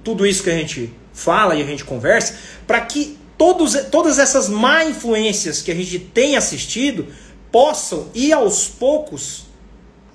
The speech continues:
ou aprendendo o que realmente é necessário ou deixando de espalhar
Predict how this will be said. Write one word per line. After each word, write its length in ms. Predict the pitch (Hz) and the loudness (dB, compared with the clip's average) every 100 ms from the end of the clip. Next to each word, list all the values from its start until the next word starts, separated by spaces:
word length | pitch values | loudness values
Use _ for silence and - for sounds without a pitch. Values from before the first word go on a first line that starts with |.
| - | -2
ou 180 | 277 320 | 4 6
aprendendo 920 | 320 269 240 196 185 180 170 143 131 - | 4 2 0 2 2 2 0 -4 -6 -6
o 80 | |
que 160 | - 180 | -6 -4
realmente 580 | 147 254 262 196 196 175 | -2 2 2 2 0 -2
é 40 | |
necessário 720 | 160 151 123 - 139 180 220 - - - | -4 -6 -8 -6 -4 -4 -6 -10 -6 2
ou 160 | 196 | 2
deixando 680 | 190 254 - - 220 277 240 | 4 0 0 0 2 4 2
de 120 | 175 | -2
espalhar 920 | 180 - - 160 143 170 226 190 - | -4 -4 -2 0 2 2 0 -2 -8